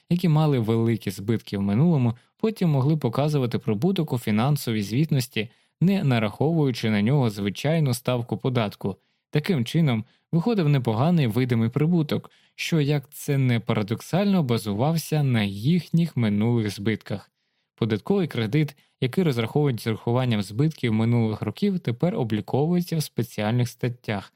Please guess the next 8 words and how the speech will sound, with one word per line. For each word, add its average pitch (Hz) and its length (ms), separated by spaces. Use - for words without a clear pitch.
але 170 220
в 131 80
майбутню 117 520
фінансову 107 600
звітність 190 680
вони 113 260
увійдуть 147 640
як 196 220